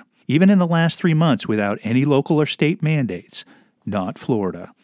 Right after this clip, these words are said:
Alaska has failed to even make it back to fifty percent of their pre-pandemic employee levels, not Florida. We are a state where for eight years people have packed up and moved away, not Florida.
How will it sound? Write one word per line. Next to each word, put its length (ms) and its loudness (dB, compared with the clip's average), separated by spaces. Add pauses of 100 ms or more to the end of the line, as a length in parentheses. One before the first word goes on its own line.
(300)
Alaska 440 2
has 180 2
failed 480 0
to 100 -4
even 340 0
make 200 -2
it 100 -6
back 260 -2
to 100 -2
fifty 360 -4
percent 400 -2
of 120 -6
their 100 0
pre-pandemic 800 -2
employee 440 -2
levels, 500 -10 (600)
not 300 -8
Florida. 500 -4 (520)
We 160 2
are 60 2
a 60 0
state 300 0
where 160 0
for 220 -8
eight 240 -2
years 360 0
people 320 -4
have 140 -8 (120)
packed 360 -4
up 160 -2
and 140 -2
moved 220 -2
away, 440 -2 (560)
not 300 -8
Florida. 540 -4